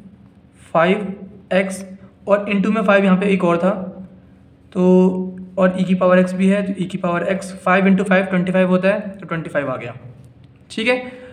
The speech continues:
फिर five into में ये, ये क्या है हमारे पास?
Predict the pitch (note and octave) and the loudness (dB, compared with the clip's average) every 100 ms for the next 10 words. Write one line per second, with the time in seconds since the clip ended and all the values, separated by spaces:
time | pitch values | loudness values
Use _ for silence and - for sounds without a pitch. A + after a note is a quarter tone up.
0 | - - A#3 A3+ F#3 G3+ G#3+ - F#3+ G3+ | -10 -2 -2 0 2 2 0 0 0 2
1 | G3 A3+ - - - E3+ D3+ G3+ G#3 G#3+ | 0 -2 -6 -8 -10 -8 0 2 2 -2
2 | - F3 F#3 G3+ G3+ F#3+ F#3 F#3+ A3 - | -4 -2 0 2 4 4 4 2 0 -2